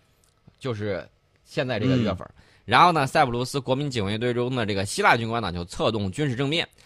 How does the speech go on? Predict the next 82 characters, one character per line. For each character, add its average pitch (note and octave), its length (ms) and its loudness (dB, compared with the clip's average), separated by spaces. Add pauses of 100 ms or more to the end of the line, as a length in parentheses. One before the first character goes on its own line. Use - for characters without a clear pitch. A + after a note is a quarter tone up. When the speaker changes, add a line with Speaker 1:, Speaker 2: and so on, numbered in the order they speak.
(140)
Speaker 1:
试 D#3+ 220 -2
图 C3 160 0
推 D#3+ 160 2
进 A#2 200 0
塞 A#2+ 360 0
西 C#3 200 -4
合 B2+ 220 -2
并 F3 140 0
运 A#2 100 -2
动， D#2+ 80 -8
就 F2 140 -8
是 G2 80 -8
塞 C3 180 -2
浦 B2 60 2
路 A#2+ 120 6
斯 C3 160 6
和 A#2+ 120 4
希 A#2+ 100 2
腊 C#3+ 120 2
合 A#2+ 40 2
并。 - 0 -
Speaker 2:
呃， - 0 -
塞 - 0 -
浦 - 0 -
路 - 0 -
斯 A#2 80 -2
和 - 20 0
希 A#2+ 60 2
腊。 F#2+ 280 2 (420)
Speaker 1:
然 C#3 80 6
后 G3+ 80 4
呢， F3 140 0
土 D#3+ 100 -2
耳 F3 180 8
其 C#3+ 160 -2
以 D3+ 80 0
保 C#3+ 280 4
护 B2+ 120 0
当 D#3+ 160 4
地 D#3 140 2
土 A2 220 -2
族 A#2 180 -2
居 G3 160 -4
民 D#3 160 2
为 A#2 100 4
由 G2 200 0
出 - 160 -4
兵 F3 180 0
干 F#3+ 180 2
预， C#3 80 -2 (300)
并 D3+ 160 -2
且 A#2+ 140 0
控 A#2+ 240 -6
制 A2+ 100 0
了 G2 160 2
北 F2+ 260 0
部 G#2+ 240 -2
约 A2 220 0
占 A#2 260 -2
全 - 220 -12
岛 F#2+ 160 -4
三 C#3+ 240 0
分 E3+ 160 0
之 G3+ 80 -2
一 A3 140 -4
的 C3 120 2
这 G#2 80 0
个 F2+ 140 -2
区 B2 240 -4
域。 G2 100 -2 (380)
一 D#3+ 100 -4
九 F#3 140 6
八 E3 160 4
三 F3 180 -2
年 A2 140 -2
呢， F2 160 -6 (160)
土 G#2+ 180 -2
族 G#2 220 -4
宣 E3 260 -2
布 C3+ 80 0
成 G#2 160 -8
立 A2 160 -2